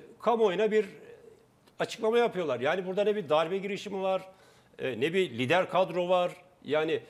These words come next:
WhatsApp grubu, ya WhatsApp grubu herkesin var. İşte bizim de var WhatsApp grubu. Yani WhatsApp grubu,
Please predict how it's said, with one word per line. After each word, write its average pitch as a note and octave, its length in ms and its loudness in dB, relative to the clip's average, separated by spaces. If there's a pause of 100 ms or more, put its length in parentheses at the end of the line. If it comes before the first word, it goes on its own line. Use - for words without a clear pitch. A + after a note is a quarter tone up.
(140)
WhatsApp F#3 540 0
grubu, E3 220 -4
ya B2 100 0
WhatsApp F#3+ 420 0
grubu F#3+ 200 -2
herkesin G#3+ 380 0
var. F3 60 0
İşte D3 200 -6
bizim G#3+ 260 -2
de F3+ 100 4
var D3+ 120 2
WhatsApp C#3+ 440 -2
grubu. C#3 220 -4
Yani D3 200 0
WhatsApp D3 460 -4
grubu, D#3+ 340 -8